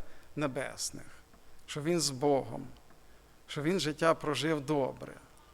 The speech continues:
що він спасенний. І я мимоволі переключився, знаєте, в свій дуже такий молодий вік, коли ми теж були на християнських похоронах, в молодому віці,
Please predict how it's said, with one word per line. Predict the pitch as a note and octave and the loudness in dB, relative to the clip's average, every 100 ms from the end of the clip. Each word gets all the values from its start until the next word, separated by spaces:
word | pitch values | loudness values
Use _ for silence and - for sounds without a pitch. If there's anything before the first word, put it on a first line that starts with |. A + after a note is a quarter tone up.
| - - - | -20 -20 -12
що | - D#3 | -6 0
він | F#3+ | 4
спасенний. | - - F3 - E3 C3+ C3+ - - - - - - - - - - - - - | 4 6 8 8 8 4 -2 -12 -16 -20 -20 -20 -12 -10 -8 -8 -10 -12 -12 -2
І | C#3+ | 6
я | A3+ | 8
мимоволі | C#4+ A#3+ A3 G3+ A#3+ G3+ | 8 6 4 4 2 2
переключився, | F#3 F3 D#3+ E3 - G#3+ F3+ - C#3+ | 4 2 2 -4 0 0 2 0 0
знаєте, | D#3+ E3+ E3 D#3 | 2 2 2 -2
в | C3+ | -2
свій | - D#3+ F#3 | -2 0 -4
дуже | D3 F3 D#3+ | -4 -4 -4
такий | D#3 D3+ E3 | -4 -4 -2
молодий | D#3 D3+ D3+ E3 D#3 | 0 0 -2 0 -2
вік, | C#3 G#3+ B3 - - - - - - - - | -2 -6 -6 -12 -18 -20 -20 -20 -20 -20 -6
коли | D#3+ D#3 F3+ G3 G#3 | -2 2 4 4 2
ми | F3+ A3+ | 2 2
теж | A3 C4 C#4+ | 2 0 2
були | C4+ E3 E3+ G3 F3+ | 2 2 4 4 6
на | E3+ | 4
християнських | - E3 - F3+ F3+ D#3+ - D3+ | 2 -4 -2 2 4 2 -2 -6
похоронах, | - D3 B2 - - - - - - - - - - - - | -2 -2 -2 -8 -12 -12 -12 -10 -10 -10 -12 -12 -14 -14 -10
в | C3+ | -4
молодому | D3+ E3+ E3+ C4 A3+ D3 | 0 2 2 2 2 2
віці, | D3+ D3 - - | 0 0 -2 -6